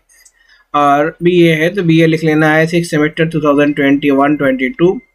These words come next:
यहाँ पर name of the student और यहाँ पर roll number, यहाँ चूँकि पूरे roll number नहीं लिखे गए हैं तो यहाँ पर आपको अपने अपने roll number लिखने होंगे, यहाँ नाम लिखने होंगे।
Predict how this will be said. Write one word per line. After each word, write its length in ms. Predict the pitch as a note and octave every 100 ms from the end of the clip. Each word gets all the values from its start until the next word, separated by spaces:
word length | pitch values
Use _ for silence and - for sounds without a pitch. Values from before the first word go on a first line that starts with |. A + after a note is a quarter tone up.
| - - - - - -
यहाँ 240 | G#3 A#3+
पर 120 | B3+
name 300 | G#3+ G3 A3
of 160 | G#3+ G#3
the 220 | G#3 G3
student 480 | E3+ F#3 F#3 G3+ A3
और 160 | F3+ F3+
यहाँ 200 | F3 F#3
पर 140 | F3+
roll 180 | D#3+ E3
number, 300 | D#3+ D#3 C#3+
यहाँ 180 | C#3+ F3
चूँकि 340 | F#3+ G3 G3+
पूरे 320 | G3+ F3+ F#3
roll 180 | F3+ F3
number 240 | F3+ F3+
नहीं 220 | E3+ E3+ F3+
लिखे 300 | E3+ E3+ E3
गए 220 | E3 D#3+
हैं 260 | E3 G#3
तो 100 | A3
यहाँ 240 | F#3 D#3+ E3+
पर 140 | E3+
आपको 320 | D3+ D#3 -
अपने 240 | D#3+ D#3+ D#3+
अपने 220 | D#3 D3
roll 180 | C#3+ C#3+
number 220 | D3 D#3
लिखने 320 | D#3 D3+ E3
होंगे, 280 | D3+ D3+ D#3
यहाँ 240 | D#3+ D3
नाम 260 | C#3+ C#3 D3
लिखने 260 | C#3+ E3 D#3
होंगे। 320 | D3 D3